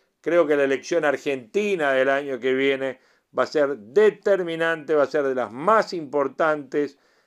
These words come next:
desde, eh, octubre del ochenta y tres a la fecha. Eso es un poco mi impresión. Veremos un poco a ver qué pasa. Vamos a estar siguiendo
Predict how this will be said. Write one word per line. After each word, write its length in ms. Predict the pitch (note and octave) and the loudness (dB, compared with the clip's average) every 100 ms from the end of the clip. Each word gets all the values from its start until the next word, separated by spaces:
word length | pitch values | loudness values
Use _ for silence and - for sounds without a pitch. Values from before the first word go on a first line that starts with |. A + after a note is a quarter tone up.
| _ | _
desde, 840 | F#2+ A2+ G3+ G#3+ F#3+ G3+ G#3 G3+ _ _ _ _ - | -8 2 4 4 4 4 4 0 _ _ _ _ -6
eh, 380 | C3 D3 D3 - | -2 2 0 0
octubre 500 | C3+ A#2 - E3+ D#3+ | -4 -2 -2 0 0
del 100 | C#3+ | 0
ochenta 380 | C3+ C3+ B2+ B2+ | -2 -4 -6 -8
y 40 | |
tres 400 | A2+ B2+ B2+ - - | -6 -4 -4 -8 -8
a 120 | A2 | -6
la 140 | G#2 | -6
fecha. 440 | - E2 _ - - _ _ _ _ _ _ - | -8 -16 _ -20 -20 _ _ _ _ _ _ -8
Eso 240 | E3 D3+ D3 | -8 -6 -8
es 80 | |
un 120 | B2+ A#2+ | -8 -8
poco 300 | C3 B2+ A2+ | -8 -6 -8
mi 100 | A2 | -10
impresión. 580 | G2 G#2+ F#2 F2+ D#2 _ | -10 -10 -10 -12 -14 _
Veremos 500 | F2+ A2+ B2 C3 A2+ | -6 -4 -2 -6 -10
un 140 | A#2 G#2 | -12 -10
poco 260 | B2 A2+ | -10 -6
a 140 | A2 A#2 | -6 -6
ver 80 | |
qué 120 | A2+ C3+ | -6 -4
pasa. 560 | G#3 F3+ F3+ E3+ - _ _ _ _ _ _ _ _ | -2 -2 -2 -4 -8 _ _ _ _ _ _ _ _
Vamos 320 | D#3+ G3+ F3 | 0 2 2
a 40 | E3+ | 2
estar 200 | F3 C#3+ | 0 -2
siguiendo 760 | D#3+ D3+ B2+ A2+ G#2 F2 _ | -2 0 -2 -2 -10 -10 _